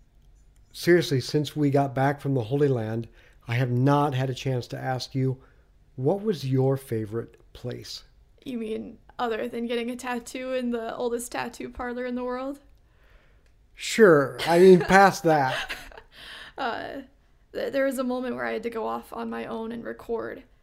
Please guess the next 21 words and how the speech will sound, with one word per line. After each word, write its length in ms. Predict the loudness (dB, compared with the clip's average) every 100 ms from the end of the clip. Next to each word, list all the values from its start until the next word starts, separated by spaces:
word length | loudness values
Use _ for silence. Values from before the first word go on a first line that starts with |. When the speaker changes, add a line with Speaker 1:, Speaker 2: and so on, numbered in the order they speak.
| _ -16
Speaker 2:
and 160 | -10
we 120 | -8
were 160 | -6 -6
just 260 | -8 -12 -10
off 340 | -10 -12 -16
in 360 | -14 -12 -12 -10
the 60 |
Sea 200 | -12 -10
of 120 | -10 -8
Galilee. 520 | -8 -8 -10 -12 -16 -20 _ _ -12
And 80 | -8
I 60 |
was 160 | -6 -6
standing 300 | -6 -6 -6
there 160 | -6
alone 340 | -6 -6 -8 -8
for 140 | -10
about 200 | -8 -8
half 320 | -8 -10 -10
an 120 | -10 -8
hour, 420 | -8 -8 -10